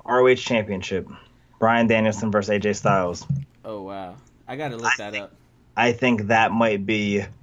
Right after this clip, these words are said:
Speaker 1: that, mm, I don't know, man. I think that would definitely have had to been, oh, man, well, let's use a W W E match. Let's do a W W E match 'cause a lot of people have no idea what that is. So,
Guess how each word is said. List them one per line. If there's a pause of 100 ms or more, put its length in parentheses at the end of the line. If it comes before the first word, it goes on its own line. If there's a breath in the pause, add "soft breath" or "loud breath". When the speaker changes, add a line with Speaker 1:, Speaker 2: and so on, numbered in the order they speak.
(880)
Speaker 1:
that, (380)
mm, (520 loud breath)
I
don't
know,
man.
I
think
that
would
definitely
have
had
to
been, (720)
oh,
man,
well,
let's
use
a
W
W
E
match.
Let's
do
a
W
W
E
match
'cause (420 soft breath)
a
lot
of
people
have
no
idea
what
that
is. (960)
So,